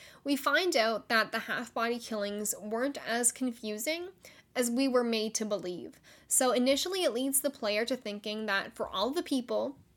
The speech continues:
killed, their first half is found six years ago. So when you're playing as Ryuki, you find one half of, like, all the characters that were killed. So you find Jin, you find Chikara, Tokiko, um, Komeiji.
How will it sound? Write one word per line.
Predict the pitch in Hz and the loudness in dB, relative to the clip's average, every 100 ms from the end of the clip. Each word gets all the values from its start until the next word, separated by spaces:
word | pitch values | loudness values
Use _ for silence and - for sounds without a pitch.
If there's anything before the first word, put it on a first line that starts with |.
| _ - | _ -4
killed, | 233 185 196 247 - - - | 0 0 0 -6 -14 -20 -8
their | 247 240 | -2 -2
first | - 254 302 - | 2 2 2 2
half | 254 262 | 0 2
is | 247 | 0
found | 214 190 208 | 0 -2 0
six | - 240 226 214 | 0 0 -2 -4
years | 196 185 | -4 -4
ago. | - - | -4 -4
So | 208 233 | 0 0
when | 208 214 | 0 -2
you're | 214 | -4
playing | - 240 277 | -4 -4 -2
as | 294 294 | -2 -2
Ryuki, | 277 214 220 214 | 0 0 -2 -4
you | 214 | -6
find | 220 196 180 208 208 | -6 -4 -4 -6 -4
one | 220 269 | -2 0
half | 240 208 202 | 0 -2 -4
of, | 208 - | -10 -10
like, | 101 - | -10 -6
all | 233 254 | 0 0
the | 247 | 0
characters | - 190 - 202 | -2 -4 -4 -10
that | 208 175 | -12 -12
were | 160 | -12
killed. | - - 175 | -10 -8 -6
So | 220 | -8
you | 220 | -10
find | 208 - - - - - _ 226 | -10 -10 -10 -14 -18 -20 _ -6
Jin, | 214 233 233 233 | 0 2 4 2
you | - | -2
find | - - | -8 -10
Chikara, | - - - 269 262 254 240 240 233 233 - _ | -10 -12 -6 0 2 2 0 0 -4 -6 -16 _
Tokiko, | - 240 226 214 226 - 226 220 214 214 214 214 - _ _ - | -4 0 0 0 -8 -4 -2 0 2 2 0 -2 -8 _ _ -4
um, | 208 196 196 190 | 0 0 -2 -6
Komeiji. | - 233 220 214 214 220 214 214 | -4 -2 2 2 0 -2 -2 -4